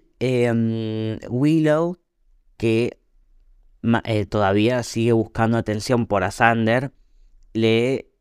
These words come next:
eh, ayuda a Buffy eligiendo un traje como más de chica gótica, pero por las dudas ella agarró y compró uno de fantasma también porque tiene miedo a que no le guste esto Xander o que ella está como muy expuesta porque nunca suele mostrar su cuerpo como lo va a mostrar en este capítulo.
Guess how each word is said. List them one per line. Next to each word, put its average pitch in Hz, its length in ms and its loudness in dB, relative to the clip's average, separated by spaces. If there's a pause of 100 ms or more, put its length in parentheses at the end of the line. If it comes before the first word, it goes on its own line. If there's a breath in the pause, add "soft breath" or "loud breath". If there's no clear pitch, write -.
(100)
eh, 110 640 2
ayuda 123 500 0
a 127 40 0
Buffy 131 320 0
eligiendo 123 460 0
un 120 100 -2
traje 117 320 -2
como 113 240 0
más 110 180 0
de 113 260 0 (340)
chica 104 320 -2
gótica, 104 840 -2 (520)
pero 165 200 2
por 170 220 -2
las 135 140 -4
dudas 151 340 -2
ella 139 160 0
agarró 127 240 -2
y 151 60 -4
compró 127 420 0
uno 127 180 0
de 117 80 0
fantasma 110 540 0
también 113 440 0
porque 117 520 -2 (640)
tiene 120 240 2
miedo 113 340 2
a 98 200 0
que 90 500 -6
no 101 160 -4
le 101 100 0
guste 101 340 0
esto 104 200 -8
Xander 117 420 2
o 98 100 -2
que 95 100 -2
ella 95 140 -4
está 95 200 -4
como 101 240 -4
muy 98 200 -2
expuesta 104 540 -4
porque 101 300 -2
nunca 104 260 -4
suele 104 240 0
mostrar 95 380 -4
su 101 100 -4
cuerpo 107 320 -2
como 98 220 -4
lo 90 100 -4
va 92 80 -2
a 95 40 -2
mostrar 98 360 -2
en 101 80 -2
este 98 160 -6
capítulo. 110 560 0